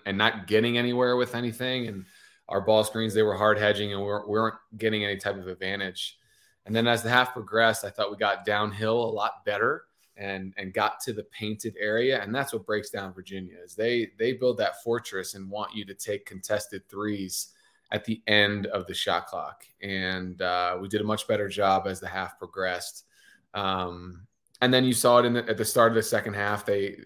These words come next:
they made it difficult for us to do anything. They're so physical defensively, and they make you play their style.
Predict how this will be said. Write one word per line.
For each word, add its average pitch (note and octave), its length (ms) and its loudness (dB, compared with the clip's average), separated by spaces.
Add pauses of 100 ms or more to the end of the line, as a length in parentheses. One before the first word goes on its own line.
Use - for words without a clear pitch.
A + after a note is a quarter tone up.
they G2+ 760 -4
made G2+ 240 2
it A2 180 -4
difficult G#2 540 0
for G#2 120 0
us G2+ 200 -4
to G2 220 -4 (500)
do A#2+ 220 2
anything. G2+ 440 -2
They're F#2 140 -6
so - 260 0
physical A#2+ 580 -2
defensively, F#2+ 920 -8 (400)
and G#2 120 -4
they A2 120 4
make A2+ 320 0
you A#2+ 80 -2
play A2 260 -2
their G2+ 160 -2
style. F2 640 -6